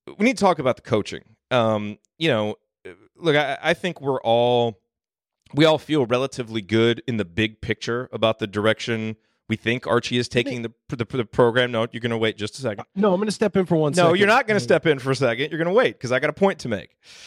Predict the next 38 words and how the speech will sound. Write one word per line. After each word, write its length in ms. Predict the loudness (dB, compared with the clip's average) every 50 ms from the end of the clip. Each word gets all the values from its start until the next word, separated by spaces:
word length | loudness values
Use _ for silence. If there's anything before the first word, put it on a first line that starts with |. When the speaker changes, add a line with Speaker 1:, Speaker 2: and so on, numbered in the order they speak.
| -10 -4
Speaker 2:
Well, 120 | 0 2
I'm 100 | 2 2
just 120 | 0 0 0
not 120 | 0 0
gonna 120 | 0 0 2
pay 100 | 0 0
attention 280 | 2 2 0 0 -2
to 20 | -4
what 80 | -4
you're 80 | -6 -6
saying. 280 | -4 -4 -4 -4 -2
Speaker 1:
<laughs> 40 | -2
Speaker 2:
Call 80 | -2 -2
me 40 | 0
Speaker 1:
So, 180 | 0 0 0 0
Speaker 2:
when 180 | 0 -2 -8 -14
you're 140 | -18 -6 -6 -6 -6 -6 _ -14 -14 -14 _ -8
ready. 140 | -8 -8 -8 -14 -20 -18 _ -18
Speaker 1:
<laughs> 140 | -18 -12
you 80 | -8 -4
don't 160 | -4 -2 0
listen 240 | -2 -2 -2 -4 -4
anyway. 340 | -4 -4 -4 -6 -8 -10 -12 _ _ -20 -20 -20 -20 -20 -20 _ 0 4
Um, 500 | 4 4 4 2 0 -2 -6 -10 -14 -16 _ _ _ _ -16 -16 -16 _ -20 _ _ _ _ _ _ _ _ _ _ _ _ _ _ -20 _ _
I 60 | 0 0
think 200 | 0 -2 0 2
we're 140 | 2 4
all 160 | 4 4 2 2
relative. 640 | 2 0 0 0 0 -6 -8 -8 -10 -10 -12 -12 _
We, 120 | -12 -10 -8
we 100 | -8 -10
feel 260 | -8 -4 -4 -4 -4
good 300 | 2 4 4 4 4 2
about 280 | 0 0 0 0 0 _
the, 180 | -4 -4 -2 -2
the 120 | -2 0
overall 400 | 0 0 0 0 0 0 0 -2
trajectory. 580 | -4 -8 -14 -4 -4 -4 -4 -4 -8 -18 -20